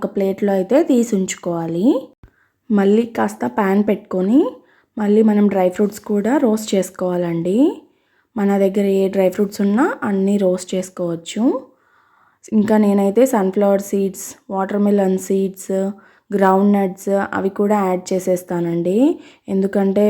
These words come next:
పక్కన ఇస్తే పిల్లలు తినరు. So ఇలాంటి వాటిల్లో అయితే వాళ్ళకి అవన్నీ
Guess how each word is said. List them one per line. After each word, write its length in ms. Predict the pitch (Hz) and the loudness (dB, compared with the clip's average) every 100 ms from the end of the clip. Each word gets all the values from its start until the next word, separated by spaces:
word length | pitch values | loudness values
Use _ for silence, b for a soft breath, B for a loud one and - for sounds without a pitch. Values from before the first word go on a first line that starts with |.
| 208 | 2
పక్కన 260 | 190 - 208 208 | -2 0 0 0
ఇస్తే 220 | - 220 220 | -2 -4 -2
పిల్లలు 320 | 202 196 196 202 | -2 0 -2 -2
తినరు. 360 | 190 190 185 175 269 349 | -2 0 0 2 2 0
So 80 | - 220 208 | 0 2 4
ఇలాంటి 320 | 208 214 208 | 4 2 2
వాటిల్లో 380 | 196 190 202 202 196 | -2 -2 0 0 0
అయితే 240 | 190 262 359 381 B B B - | 0 0 -2 -2 B B B 0
వాళ్ళకి 340 | 226 220 214 208 | 4 4 4 2
అవన్నీ 220 | 196 214 | 4 2